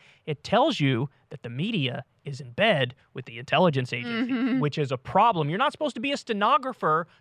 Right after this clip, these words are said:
Speaker 1: to these known liars. Mike Pompeo said it. "When I was the head of the C I A, we lied, we cheated, we stole. That's what we did." And then you have the idiots in mainstream media are like, "Yes, sir, tell me what to write next."
Speaker 2: Yeah.
Speaker 1: You should be fact-checking these people. You should be, uh, you know,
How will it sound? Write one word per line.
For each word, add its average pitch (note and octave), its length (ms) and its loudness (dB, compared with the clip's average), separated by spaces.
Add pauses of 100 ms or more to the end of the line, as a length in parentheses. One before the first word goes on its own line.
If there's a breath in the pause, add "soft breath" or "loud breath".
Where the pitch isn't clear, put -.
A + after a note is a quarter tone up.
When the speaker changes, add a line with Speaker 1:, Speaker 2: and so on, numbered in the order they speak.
Speaker 1:
to B3+ 180 -4
these A#3 240 -4
known B3+ 400 4
liars. B3 560 2
Mike C4+ 180 2
Pompeo C4+ 400 2
said C#4+ 240 4
it. G#3+ 100 2
"When G#3+ 140 0
I B3 60 4
was A#3+ 120 0
the A3 100 2
head B3 120 4
of A#3+ 60 -2
the A#3 60 -8
C B3 180 -2
I A#3+ 80 4
A, B3 160 4
we A3 160 -2
lied, A3 360 4
we G3 120 -8
cheated, A#3 320 -4
we G#3 100 -6
stole. A#3 300 2
That's E3+ 160 2
what A#3 120 0
we G#3+ 120 -4
did." G3+ 320 2 (240 loud breath)
And D4 100 -6
then D4+ 60 2
you D4+ 80 2
have C#4+ 160 4
the - 80 -4 (100)
idiots C#4 300 0
in B3 80 -2
mainstream B3 340 -2
media C4 240 2
are G#3+ 40 2
like, G3 240 2 (280 loud breath)
"Yes, D#4+ 240 2
sir, C4+ 220 2
tell D4 160 2
me D4+ 100 0
what C#4+ 140 4
to C4+ 100 0
write A#3+ 180 4
next." D4 360 0 (100)
Speaker 2:
Yeah. F#3 260 4
Speaker 1:
You C#4 60 6
should E4 160 2
be E4+ 100 4
fact-checking D4+ 600 0
these A#3+ 140 0
people. G3 360 2
You A#3+ 140 2
should C4+ 160 -2
be, D4 300 0
uh, B3 140 2 (220 soft breath)
you C4 100 2
know, A3+ 260 4